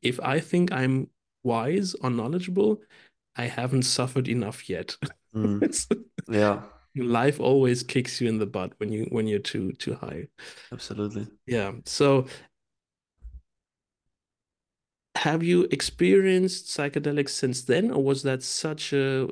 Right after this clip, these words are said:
Speaker 1: life-changing experiences that you said, "Wow, I don't need that any longer"?
Speaker 2: Well,
Speaker 1: Because
Speaker 2: it's
Speaker 1: it, it shifted my frame of, of reality.
Speaker 2: It was, <laughs> it was even more than not needing it. It was actually, um,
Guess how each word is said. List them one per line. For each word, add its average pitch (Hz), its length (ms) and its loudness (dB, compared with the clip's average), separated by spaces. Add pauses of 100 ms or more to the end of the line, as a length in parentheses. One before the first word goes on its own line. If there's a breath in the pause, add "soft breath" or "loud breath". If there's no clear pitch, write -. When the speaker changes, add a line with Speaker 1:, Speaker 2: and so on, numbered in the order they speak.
Speaker 1:
life-changing 131 680 -2
experiences 131 680 2
that 120 160 -2
you 131 60 -6
said, 120 340 0 (240)
"Wow, 117 400 2
I 120 80 0
don't 117 300 -2
need 120 200 -2
that 104 200 -8
any 104 240 -10
longer"? 104 300 -14 (680)
Speaker 2:
Well, 110 140 8
Speaker 1:
Because 107 340 6 (100)
Speaker 2:
it's - 140 -10
Speaker 1:
it, - 140 -6
it 131 100 -2
shifted 139 440 2
my 123 200 4
frame 123 380 2
of, 117 220 -2 (100)
of 110 180 -6 (120)
reality. 107 640 -2 (560 loud breath)
Speaker 2:
It 160 120 2
was, 120 300 4
<laughs> - 200 -4
it - 220 0
was 131 160 8
even 107 240 8
more 110 200 8
than 104 240 2
not 98 260 0
needing 104 320 2
it. 95 120 -4
It 95 60 -2
was 95 140 -6
actually, 98 520 -2
um, 92 240 -4